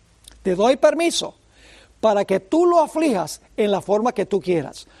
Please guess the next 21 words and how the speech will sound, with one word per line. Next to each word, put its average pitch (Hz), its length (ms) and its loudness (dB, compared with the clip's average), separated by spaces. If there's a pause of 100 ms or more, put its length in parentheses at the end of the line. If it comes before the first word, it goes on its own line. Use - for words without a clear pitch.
(160)
Lo 196 280 2
único 359 400 2
que 311 160 0
te 254 120 -2
prohíbo 220 580 2
es - 220 -2
que 226 120 0
les 214 180 0
quites 226 420 -4
la 185 180 0
vida, 233 380 0
porque 208 260 -2
si 202 160 -2
le 190 140 -2
quitas 269 320 0
la 302 140 4
vida, 226 360 0
la 202 260 -2
prueba 202 340 2
se 185 100 -4
terminó". 160 540 -2